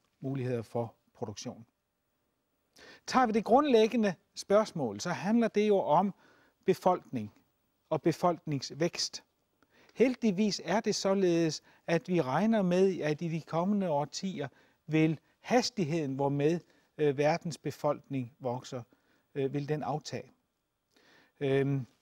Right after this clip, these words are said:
som det fremgår, øh, af figuren her, så er det jo især i, øh, udviklingslandene, at vi har en,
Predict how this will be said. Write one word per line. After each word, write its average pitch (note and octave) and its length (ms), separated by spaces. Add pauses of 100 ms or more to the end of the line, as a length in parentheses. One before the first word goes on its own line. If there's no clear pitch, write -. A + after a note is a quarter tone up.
(120)
som E3 220
det E3 100
fremgår, G#3+ 680
øh, D3 300
af D3 260
figuren E3 540
her, D#3 260 (340)
så - 180
er F#3 80
det F3+ 120
jo E3 80
især F3 300 (160)
i, D#3 240
øh, C#3+ 120
udviklingslandene, D#3 1040
at C3 240
vi C#3+ 80
har D3 300
en, C3 340